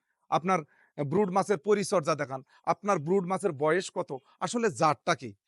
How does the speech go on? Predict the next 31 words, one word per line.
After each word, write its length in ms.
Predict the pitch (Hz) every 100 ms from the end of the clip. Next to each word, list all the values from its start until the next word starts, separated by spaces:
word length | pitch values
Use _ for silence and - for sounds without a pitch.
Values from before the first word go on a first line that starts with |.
| _
কিন্তু 160 | 185 165
কি 240 | 202 143 - _
আপনাকে 320 | - 139 165
YouTube-এ 260 | 170 180 185
দেখা 200 | 180 202
যায় 120 | 339
যে 80 | 349
আমরা 200 | 269 202
পোনা 200 | 196 175
বেচা, 220 | 151 127 - _
আপনি 180 | 131 160 -
পাগল 280 | 156 165
হয়ে 120 | 147 147
গেলাম। 200 | 143 107 _ _ -
দীর্ঘ 340 | 120 175 160
আঠারোশো 500 | 180 151 165 170 165
থেকে 180 | 180 170
পঁচিশ 360 | 165 151 165 143
সাল 140 | 165
পর্যন্ত 400 | 160 180 208 208 202 117 _ _ _ _
আমি 180 | 151 185
আপনাদেরকে 440 | 160 160 151 160
সচেতনই 580 | 196 - 135 127 117 131
করলাম। 320 | 117 117 107 - _ _ _
কতটুকু 400 | 135 143 143 143
আপনি 180 | 151 143
আমার 200 | 139 131
কথা 220 | - 127
বুঝছেন 400 | 127 123 - 127 120 -
জানি 260 | 131 127
না। 140 | 123